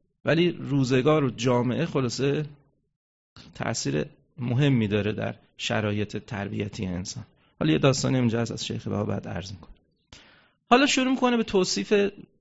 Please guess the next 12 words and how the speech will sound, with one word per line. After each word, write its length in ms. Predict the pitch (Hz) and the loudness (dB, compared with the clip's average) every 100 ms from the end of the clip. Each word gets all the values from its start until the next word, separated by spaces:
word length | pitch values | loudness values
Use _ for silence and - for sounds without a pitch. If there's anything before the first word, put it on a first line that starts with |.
| - | -4
این 120 | 196 | 0
که 120 | 220 | 2
روزگار 480 | 214 170 156 151 175 | 4 2 4 4 4
بود، 100 | 180 | 4
حالا 160 | 160 170 | 2 4
مردم 480 | 165 131 113 123 | 4 4 4 2
روزگار 480 | 110 101 95 98 104 | 2 0 -2 -2 -4
چجوری 340 | 98 104 117 - | -6 -10 -10 -10
هم. 140 | - | -8
میگه: 160 | 180 240 | -4 0
«فالناس 560 | 247 220 202 190 185 | 2 4 4 2 4
علی 280 | 208 196 202 | 2 4 4